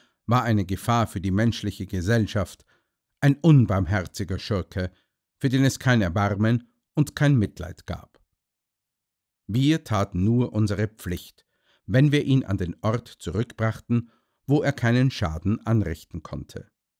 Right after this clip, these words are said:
Ließen wir diesen rohen, gewalttätigen Verbrecher aus den Händen, so würden andere dafür büßen müssen.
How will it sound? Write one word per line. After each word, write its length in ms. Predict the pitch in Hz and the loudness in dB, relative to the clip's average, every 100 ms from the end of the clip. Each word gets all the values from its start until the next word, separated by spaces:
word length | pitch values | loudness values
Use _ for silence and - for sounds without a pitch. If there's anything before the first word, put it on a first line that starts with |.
| _ _ _ _ _ _ _ _ _ _ _ | _ _ _ _ _ _ _ _ _ _ _
Ließen 440 | 92 139 127 107 95 | 0 2 2 0 0
wir 120 | 90 | -2
diesen 240 | 95 87 | -4 -4
rohen, 520 | 90 95 117 104 76 _ _ _ _ _ | -2 0 2 0 -2 _ _ _ _ _
gewalttätigen 920 | - 98 127 127 - - 120 110 95 101 | -6 2 2 2 -2 0 0 0 -6 -4
Verbrecher 540 | 104 95 98 - - | -4 -2 -4 -4 -4
aus 160 | 98 - | -6 -4
den 140 | 95 | -2
Händen, 580 | 110 127 - 101 110 - _ _ - - | 2 2 2 0 0 -4 _ _ -20 -4
so 180 | - 127 | 0 4
würden 400 | 143 127 143 - | 2 2 -2 4
andere 380 | 131 127 131 | 4 4 2
dafür 300 | 131 147 170 | -2 -2 -2
büßen 440 | 147 123 98 - 82 | 0 0 0 -4 -8
müssen. 480 | 82 82 - - | -8 -8 -14 -16